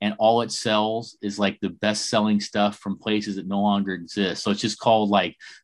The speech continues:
food that time forgot or something. And basically you have, like,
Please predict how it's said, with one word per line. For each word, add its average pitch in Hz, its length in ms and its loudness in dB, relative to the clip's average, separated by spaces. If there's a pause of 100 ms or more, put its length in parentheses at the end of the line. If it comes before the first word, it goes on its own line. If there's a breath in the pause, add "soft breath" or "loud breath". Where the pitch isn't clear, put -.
food 120 540 6
that 104 160 -2
time 110 380 -2
forgot 101 440 2
or 107 80 0
something. 110 380 -2
And 101 100 4
basically 113 380 0
you 104 140 4
have, 107 200 0
like, 95 240 -4